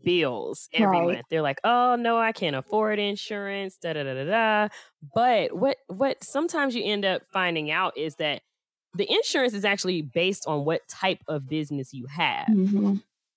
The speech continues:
Speaker 1: And you can, you can always do monthly payments. You know what I mean? Uh,
Speaker 2: Yeah,
Speaker 1: just some
Speaker 2: yep.
Speaker 1: general liability insurance can cost you as little as twenty dollars a month just to keep yourself protected.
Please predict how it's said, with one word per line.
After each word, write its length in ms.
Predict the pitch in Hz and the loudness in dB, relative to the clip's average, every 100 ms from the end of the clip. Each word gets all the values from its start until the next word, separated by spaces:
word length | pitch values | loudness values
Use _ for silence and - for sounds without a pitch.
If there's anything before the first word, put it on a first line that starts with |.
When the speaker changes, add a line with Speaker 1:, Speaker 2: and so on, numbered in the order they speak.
| _ 190 | _ -2
Speaker 1:
And 380 | 202 190 180 - - | 2 2 0 -2 -8
you 100 | 247 | -4
can, 180 | 240 - - | -2 -4 -8
you 80 | 330 | -6
can 180 | 339 302 | 0 4
always 400 | 302 302 294 - | 4 4 0 -2
do 160 | 277 | -4
monthly 480 | 269 269 277 262 247 | 0 0 0 -2 -2
payments. 720 | 240 262 311 233 135 - - 185 | -2 0 0 0 -2 -4 -8 -4
You 140 | 202 | 0
know 120 | 202 | 2
what 100 | 202 | 2
I 80 | 202 | 0
mean? 420 | 208 202 202 - - _ _ _ | 0 0 -2 -4 -10 _ _ _
Uh, 100 | 190 196 | -2 2
Speaker 2:
Yeah, 100 | 196 | 2
Speaker 1:
just 180 | 202 - | 0 0
some 120 | 190 | 0
Speaker 2:
yep. 100 | 208 | 0
Speaker 1:
general 400 | 190 208 226 214 | 0 0 0 0
liability 960 | 185 185 202 170 135 165 180 180 160 143 | 0 2 2 0 0 0 0 0 -2 -4
insurance 720 | 147 147 - 170 143 120 92 - _ _ _ _ | -4 -4 -4 -4 -4 -4 -10 -18 _ _ _ _
can 140 | 190 185 | -4 -2
cost 340 | 220 196 196 | 2 0 0
you 100 | 202 | 0
as 200 | 165 160 | 0 0
little 340 | 156 170 190 175 | -2 -2 0 0
as 180 | 139 - | -2 -6
twenty 420 | - 196 196 180 | -6 -2 0 0
dollars 440 | 165 156 151 147 139 | 2 2 2 0 -2
a 40 | |
month 360 | 139 143 - 131 | -2 -2 -4 -4
just 260 | 160 160 | -4 -2
to 80 | 147 | -6
keep 260 | - 180 151 | -8 -8 -8
yourself 440 | 151 151 - 147 - | -6 -4 -2 -2 -2
protected. 600 | 131 170 139 - 92 | -6 -4 -4 -6 -10